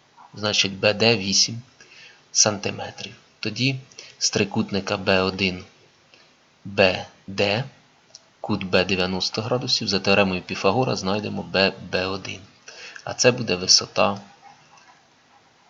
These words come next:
призми. Так,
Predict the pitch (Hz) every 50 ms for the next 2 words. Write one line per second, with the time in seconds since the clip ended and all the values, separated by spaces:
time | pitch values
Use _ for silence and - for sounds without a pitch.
0 | _ _ _ _ _ - - - 98 98 - - - - - - - - - _
1 | _ _ _ - _ _ _ _ _ - _ _ _ _ _ _ - _ _ _
2 | _ - _ _ _ _ _ _ _ _ _ _ _ _ _ _ _ _ _ _
3 | _ _ _ _ _ _ _ _ _ _ _ _ _ _ _ _ _ _ - -
4 | -